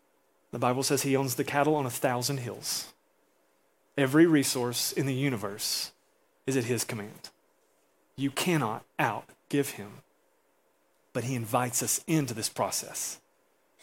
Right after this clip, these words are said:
of saying, "I want to teach you to be generous. I want to teach you to be liberal in your giving, with your time,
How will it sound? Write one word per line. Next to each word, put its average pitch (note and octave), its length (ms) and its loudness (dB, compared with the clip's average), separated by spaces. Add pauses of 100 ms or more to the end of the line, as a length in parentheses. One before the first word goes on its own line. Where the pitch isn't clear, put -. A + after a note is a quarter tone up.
of A#2+ 60 -4
saying, C#3+ 180 4
"I C#3+ 60 6
want D3+ 240 4
to - 200 -6
teach F3 320 -2
you F3 60 -2
to C#3+ 60 -2
be C3 100 0
generous. A#2 720 -6 (640)
I - 120 -8
want D#3+ 120 2
to - 80 -4
teach - 420 0
you E3+ 40 -4
to D#3 60 -2
be D3 100 2
liberal B2 480 2
in A#2 80 -2
your A2 80 -4
giving, G#2+ 380 -6 (480)
with B2+ 160 -4
your B2+ 80 -4
time, A#2+ 460 -2